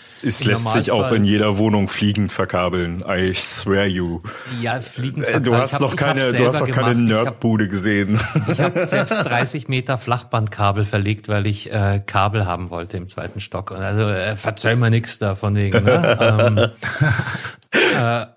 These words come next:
Speaker 2: aber du brauchst halt immer, äh, du brauchst ein paar gescheite Switches und du brauchst halt viel, viel Kabel und
Speaker 1: Ja.
Speaker 2: das, äh,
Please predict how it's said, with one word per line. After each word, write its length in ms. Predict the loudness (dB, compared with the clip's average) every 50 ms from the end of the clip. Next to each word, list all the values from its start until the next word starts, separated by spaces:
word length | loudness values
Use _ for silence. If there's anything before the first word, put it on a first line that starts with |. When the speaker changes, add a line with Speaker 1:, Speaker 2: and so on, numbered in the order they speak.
| _ -4
Speaker 2:
aber 380 | -2 0 0 0 0 0 -2 -4
du 140 | -4 -8 -6
brauchst 340 | -2 0 0 0 0 -4
halt 180 | -6 -6 -4 -2
immer, 640 | -2 0 0 0 2 2 2 2 2 2 2 0 0
äh, 680 | -2 -2 -4 -6 -6 -4 -2 0 0 0 0 -2 -2 -4
du 80 | -6
brauchst 260 | -6 -6 -6 -6 -6 -6
ein 60 | -6
paar 100 | -4 -4
gescheite 300 | -4 -4 -4 -4 -4 -4
Switches 520 | -6 -6 -6 -8 -6 -6 -6 -6 -6 -4 -6
und 100 | -6 -6
du 80 | -6
brauchst 340 | -6 -6 -8 -8 -8 -6 -4
halt 220 | -4 -4 -4 -6
viel, 580 | -10 -16 -16 -16 -16 -16 -16 -10 -6 -4 -4 -4
viel 200 | -2 -4 -6 -6
Kabel 520 | -2 0 2 2 4 2 2 0 0 0
und 300 | 2 2 0 0 0 0
Speaker 1:
Ja. 140 | 0 0 0
Speaker 2:
das, 680 | 0 -4 -4 -4 -4 -4 -6 -8 -8 -8 -6 -6 -6 -4
äh, 460 | -2 0 2 2 2 0 0 -2 -4